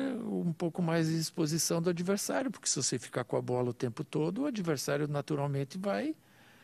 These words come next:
ocupar um espaço mais defensivo. E em alguns momentos nós ficamos com a bola,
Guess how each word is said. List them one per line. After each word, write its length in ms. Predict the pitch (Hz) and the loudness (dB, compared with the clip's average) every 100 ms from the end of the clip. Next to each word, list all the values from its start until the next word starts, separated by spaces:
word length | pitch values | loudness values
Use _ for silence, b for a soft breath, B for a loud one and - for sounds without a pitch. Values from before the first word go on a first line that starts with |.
| B B B B - - | B B B B -16 -6
ocupar 460 | 139 - 143 127 139 | -4 -4 -2 2 2
um 120 | 151 | 2
espaço 440 | - - 196 - | 0 -2 -2 0
mais 180 | 208 202 | 0 2
defensivo. 800 | 202 208 196 - 220 196 120 107 | 0 0 -2 0 0 0 -2 -2
E 220 | 117 131 | 0 2
em 40 | |
alguns 340 | 160 151 180 170 | 2 2 2 2
momentos 440 | 160 151 185 - | 2 2 0 0
nós 180 | 156 139 | 0 -2
ficamos 380 | - - 220 311 | -2 -2 -2 -2
com 120 | 139 | -4
a 40 | |
bola, 320 | 127 139 233 | -2 0 -2